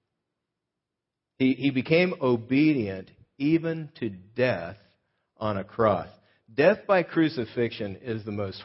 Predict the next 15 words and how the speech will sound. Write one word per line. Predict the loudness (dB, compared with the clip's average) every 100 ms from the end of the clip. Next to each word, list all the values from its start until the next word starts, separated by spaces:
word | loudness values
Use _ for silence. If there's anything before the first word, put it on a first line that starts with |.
| -4
horrible | 2 2 2 -4 -12 -12
and | -12 -10
humiliating | -8 -6 -4 -4 -2 -4 -6 -6 -8 -8
way | -8 -10
to | -14
die. | -16 -16 -16 _ _ _ _ _ _ _ _ _ _ -8
And | -2
he | 0
was | 0 -2
willing | 2 2 2 -2
to | -4
be | -4 -4
obedient | -6 -6 -4 -2 -4 -6
to | -8
God | -6 -6 -6 -8 -16